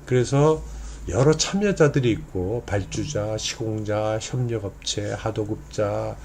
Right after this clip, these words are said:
물품, 어, 뭐, 어, 제공업체 등등. 그러니까 많은 그 이해관계자들이 있거든요. 그래서, 어, 정부는 이제 상생협력이 필수적이다,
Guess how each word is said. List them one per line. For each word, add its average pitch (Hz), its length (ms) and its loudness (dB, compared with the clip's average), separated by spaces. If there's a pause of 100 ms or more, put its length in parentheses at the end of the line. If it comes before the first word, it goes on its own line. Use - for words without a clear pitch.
(220)
물품, 110 640 -4 (500)
어, 98 260 -8 (120)
뭐, 107 220 -6 (580)
어, 95 100 -4
제공업체 110 760 0
등등. 95 320 -2 (340)
그러니까 156 220 4
많은 196 480 0 (460)
그 127 120 2
이해관계자들이 151 1080 6
있거든요. 113 540 -4 (100)
그래서, 120 460 -2 (920)
어, 92 100 -4
정부는 123 520 2
이제 110 100 0
상생협력이 139 1800 2
필수적이다, - 960 -2